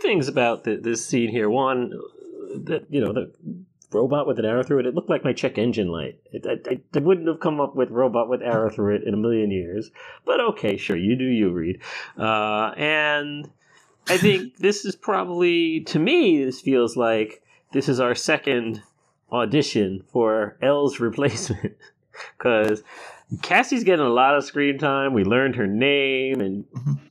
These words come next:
Speaker 1: we're gonna see a lot more of Cassie this episode. I, I think they're just trying out people and seeing who clicks with the cast.
Speaker 2: I, I agree with the theory.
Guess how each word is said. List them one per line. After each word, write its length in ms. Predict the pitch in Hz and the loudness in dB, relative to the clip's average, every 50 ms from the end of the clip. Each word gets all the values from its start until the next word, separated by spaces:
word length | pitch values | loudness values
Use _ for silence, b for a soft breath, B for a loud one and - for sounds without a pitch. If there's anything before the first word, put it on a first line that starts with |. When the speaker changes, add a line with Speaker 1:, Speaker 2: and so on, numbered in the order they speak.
| - | -4
Speaker 1:
we're 120 | - 120 131 | -2 -2 0
gonna 140 | 143 135 | 0 0
see 140 | 123 - 147 123 | 0 2 2 2
a 40 | |
lot 240 | 110 110 127 131 120 135 | 2 2 0 0 0 -2
more 180 | 127 123 120 | -2 -2 -2
of 60 | 110 | -2
Cassie 300 | - 139 127 123 110 - 127 | -2 0 0 0 0 0 0
this 160 | 120 120 117 | 0 0 0
episode. 380 | 127 120 117 113 131 127 127 - | -2 -2 -2 -2 0 0 0 0
I, 160 | 127 143 - - _ - | -2 -4 -6 -4 _ -2
I 240 | 185 - 349 381 | 0 2 2 0
think 280 | - - 190 185 180 160 | 2 2 0 0 0 2
they're 100 | 139 139 | 0 0
just 240 | 139 139 151 139 - | 0 0 -2 -8 -8
trying 300 | - - 117 117 117 113 | -6 -4 -2 -2 0 0
out 160 | 113 113 110 | -2 -2 -2
people 300 | - - 120 113 113 104 | -2 -2 -2 -2 -2 -2
and 100 | 98 98 | -4 -4
seeing 340 | - - 117 110 110 107 104 | -4 -2 -2 0 0 0 0
who 160 | 98 120 113 | 0 -2 -2
clicks 300 | - - 104 104 104 - | -2 -2 -4 -4 -4 -4
with 100 | - 90 | -8 -8
the 60 | - 92 | -8 -8
cast. 560 | - 104 85 78 - - - - - - _ _ _ - | -8 -8 -8 -10 -10 -14 -18 -20 -20 -20 _ _ _ -6
Speaker 2:
I, 260 | 110 117 135 151 170 - | -4 -2 -2 -2 -4 -4
I 160 | - 160 156 185 | -2 -2 0 0
agree 320 | 202 214 208 208 208 214 | 0 -2 0 0 2 2
with 160 | 220 226 220 | 2 0 0
the 80 | - 226 | -4 -4
theory. 520 | 214 - 247 247 262 240 175 196 190 - | -4 -2 -2 -2 0 0 0 -2 -2 -6